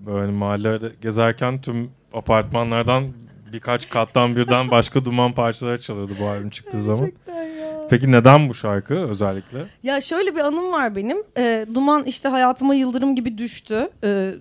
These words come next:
Speaker 2: liseye yeni geçmiştim galiba. Hazırlıkta filandım ve böyle işte ailemi endişelendirecek seviyede Duman dinlemeye başladım.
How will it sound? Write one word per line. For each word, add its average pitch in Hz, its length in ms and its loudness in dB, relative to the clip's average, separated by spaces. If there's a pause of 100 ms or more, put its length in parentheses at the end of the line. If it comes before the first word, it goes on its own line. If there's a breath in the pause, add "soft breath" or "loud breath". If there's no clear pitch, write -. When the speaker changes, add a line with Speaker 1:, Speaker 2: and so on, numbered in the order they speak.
(180)
Speaker 2:
liseye 214 500 -4
yeni 220 220 -2
geçmiştim 180 580 -6
galiba. 175 440 -4
Hazırlıkta 208 500 -6
filandım 226 580 -4
ve 294 120 0
böyle 254 260 0
işte - 260 -8
ailemi 247 400 2
endişelendirecek 240 840 -2
seviyede 214 440 -6
Duman 269 320 2
dinlemeye 185 420 -4
başladım. 180 480 -8